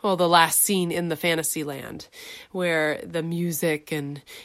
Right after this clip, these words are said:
you know, it's, it's basically the goodbye scene, if you will, where you know it's winding down and Clara has to go back and, you know, and then at the very end she wakes up, but it's the music, the chords, the, just, like,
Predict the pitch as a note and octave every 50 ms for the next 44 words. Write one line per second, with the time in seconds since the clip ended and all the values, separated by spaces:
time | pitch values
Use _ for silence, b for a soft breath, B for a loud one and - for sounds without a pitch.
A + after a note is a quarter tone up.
0 | B - F3+ D#3+ D#3 D3 D3 D3 D3 C#3 - - - - D3+ - - - D#3+ D3+
1 | D3 - - - E3+ D#3+ C#3+ D#3 D3+ C#3+ - E3 D3+ C#3+ C3 - C#3+ C3+ C3+ C3+
2 | C3 C3 B2 A#2+ B2+ C3 - - - - C#3 B2+ B2+ C3 C3 B2+ C3 C3+ C3 B2+
3 | - - D#3 C#3+ C3+ C3+ C#3 C3+ B2+ A#2+ - - - - B B B B B B
4 | B _ - F3 E3 D#3+ D#3 D#3 D#3+ D#3+ D#3 D#3 D3+ - - - - - - B
5 | B B B B F#3 E3 - C#3+ D3 D#3 D#3 D#3+ D#3+ E3 D#3+ D#3 C#3+ D#3 D3+ D3+
6 | D#3+ D#3 D3+ D3 C3+ C3+ - - - E3+ D#3 D3+ D3 C#3+ D3 C#3+ - - - D#3+
7 | D3+ D#3+ D#3 D3+ D3 - D3 D3+ D3+ D3 C#3+ C#3+ - - - - - E3 C#3+ -
8 | D3 D3 B B B B B B B B B B B B B B _ _ - E3
9 | D3+ D3 C#3 C#3 C#3 D3 D#3 D3+ C#3+ C#3+ D3 C#3+ - - - - - - - D#3+
10 | D3+ D#3 D3+ D3 D3+ C#3+ D3 C#3+ - - D#3+ D3+ C#3+ D3 D3 D3 D3 - - E3+
11 | D3+ D3 - - E3+ E3 F3+ F3 - - - G3+ F#3+ F#3+ F#3+ G#3 A3+ A#3 A3+ G3
12 | G#3+ G3+ F3+ F3 - - F3+ F3 - - - - - B3 A#3 A#3 A3+ G#3+ F#3 F3
13 | - - - F#3 F3 D3 - - G3 G3 - - - - - F#3 F#3 F#3 F#3 -